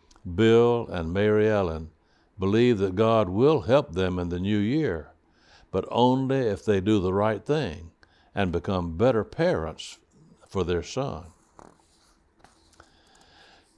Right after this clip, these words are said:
Now, what will happen to Jim, Sue, John, Jane, Bill, and Mary Ellen in this new year will not be simply the result of what life brings to them.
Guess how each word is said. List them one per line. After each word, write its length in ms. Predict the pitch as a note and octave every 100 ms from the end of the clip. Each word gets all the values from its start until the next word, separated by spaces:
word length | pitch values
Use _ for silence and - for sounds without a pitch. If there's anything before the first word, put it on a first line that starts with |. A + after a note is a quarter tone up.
| _
Now, 180 | C3+ B2
what 220 | D3 C3
will 120 | A2+
happen 380 | G2 F#2+ E2+ F#2
to 120 | D#2+ E2
Jim, 600 | F2 G2 G2+ G2+ G2+ F#2+ -
Sue, 640 | - A2+ G2 G2 G2 F#2 F2+
John, 640 | D#2+ G2 G2 G2 G2 G2 F#2+ F2+
Jane, 640 | D2+ G2+ G2 G2 G2 G2 - _ - F#2
Bill, 460 | G#2 G#2 G#2 G#2
and 320 | F2 F2 E2 F2
Mary 320 | G2+ G2+ G#2
Ellen 340 | G#2 G#2 G#2 - _ -
in 180 | F2+ F2+
this 280 | G#2 -
new 160 | G2 A2+
year 540 | A2+ A2+ B2 B2 B2+ - _ _ _ _ _ _ _
will 180 | A2 A2
not 320 | B2+ D3 F#2
be 160 | G2 F#2+
simply 580 | - - G#2 - F2+ E2+
the 120 | E2
result 440 | E2+ D#2+ G2 F2+
of 120 | E2+
what 180 | F2 F#2
life 380 | E2+ G2 F#2+ F2
brings 440 | E2+ G#2 A#2 G2+
to 140 | - F2
them. 460 | D#2 E2+ D#2 D#2